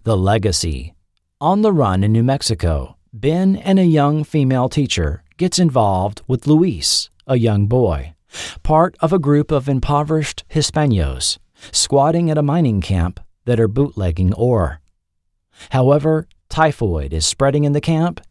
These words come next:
and their leader won't permit Ben or the teacher to get medical help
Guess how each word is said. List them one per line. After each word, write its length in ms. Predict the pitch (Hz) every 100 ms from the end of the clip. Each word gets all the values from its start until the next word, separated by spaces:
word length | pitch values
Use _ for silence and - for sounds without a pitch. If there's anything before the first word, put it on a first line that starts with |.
| _ -
and 160 | 123
their 140 | 143 147
leader 320 | 165 185 170
won't 320 | 127 143 196
permit 440 | - 185 180 170
Ben 300 | 131 156 170
or 260 | 180 147 160
the 120 | 165
teacher 540 | 165 180 - 90 80 -
to 100 | 151
get 280 | 120 120 -
medical 380 | 101 95 113 117
help 360 | 110 82 73